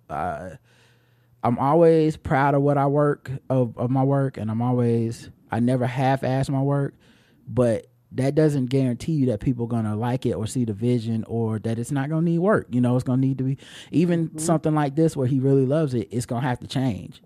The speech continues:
Speaker 1: you know, like.
Speaker 2: Right.
Speaker 1: But, uh,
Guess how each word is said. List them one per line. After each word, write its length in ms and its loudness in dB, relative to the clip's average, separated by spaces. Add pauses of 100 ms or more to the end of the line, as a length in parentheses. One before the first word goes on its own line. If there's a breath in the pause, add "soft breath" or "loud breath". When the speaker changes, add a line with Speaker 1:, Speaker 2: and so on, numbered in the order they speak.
Speaker 1:
you 120 0
know, 220 0
like. 320 -4
Speaker 2:
Right. 380 -2 (760 loud breath)
Speaker 1:
But, 340 2
uh, 460 0